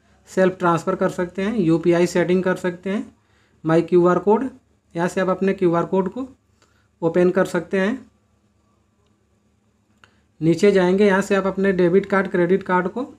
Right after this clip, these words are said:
ऐड कर सकते हैं। ऑफर से आप अलग-अलग डिस्काउंट ऑफर चेक कर सकते हैं। स्टोरी से आप लाइफस्टाइल और फैशन रिलेटेड स्टोरी रीड कर सकते हैं। ऊपर जाएंगे,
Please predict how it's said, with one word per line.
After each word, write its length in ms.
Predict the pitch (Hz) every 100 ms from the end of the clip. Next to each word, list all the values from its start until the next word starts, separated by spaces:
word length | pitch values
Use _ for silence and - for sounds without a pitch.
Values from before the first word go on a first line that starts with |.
| -
ऐड 180 | 175 180
कर 120 | 190
सकते 340 | - 180 - 190
हैं। 240 | 233 - _ _ _ _ _ _ _ _ _ _ _ _ _ _ _ _ _ _ -
ऑफर 240 | 170 202
से 140 | 202
आप 160 | 196 190
अलग-अलग 380 | 190 190 202 185
डिस्काउंट 420 | 185 180 175 180
ऑफर 220 | 175 190
चेक 260 | 180 180 180
कर 100 | 185
सकते 320 | - 170 196
हैं। 180 | 190 247 - _ _ _ _ _ -
स्टोरी 420 | - 185 190 214
से 140 | 214
आप 160 | 196 190
लाइफस्टाइल 640 | 180 190 196 - 185 190
और 120 | 180 170
फैशन 380 | 170 160 196
रिलेटेड 440 | 180 175 175 202 247 - _ _ _ _ _ _ _ _ 208
स्टोरी 440 | 151 - 180 202
रीड 180 | 190 190
कर 140 | 196 185
सकते 340 | 185 175 196
हैं। 180 | 190 269 - _ _ _ _ _ _
ऊपर 280 | 170 175 196
जाएंगे, 480 | 180 165 156 165